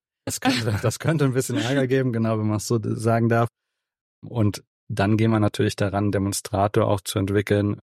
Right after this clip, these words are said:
was so, was so auch unser Projektziel dann im Rahmen dieser zehn Monate ist, an dem wir dann zeigen, was haben wir uns genauer angeschaut,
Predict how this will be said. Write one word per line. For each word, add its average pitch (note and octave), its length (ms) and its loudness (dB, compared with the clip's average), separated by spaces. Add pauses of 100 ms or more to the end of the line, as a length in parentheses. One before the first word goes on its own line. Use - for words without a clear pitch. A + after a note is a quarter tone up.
(220)
was G#2+ 220 -8
so, G#2+ 240 -4
was G#2 180 -4
so - 80 -4
auch - 160 -4
unser G2 380 0 (240)
Projektziel G#2 880 0
dann G2 340 0
im G2+ 220 -2
Rahmen F#2+ 400 0
dieser F#2+ 360 -2
zehn F#2+ 420 -2 (140)
Monate G#2+ 480 2
ist, G#2+ 240 0 (720)
an G2 180 -2
dem G2 160 0
wir G2 80 2
dann F#2+ 180 0
zeigen, G2 460 0 (460)
was G2+ 220 -4
haben G2+ 140 0
wir G2 80 0
uns F#2+ 180 -2
genauer G#2 320 0
angeschaut, G2+ 580 -2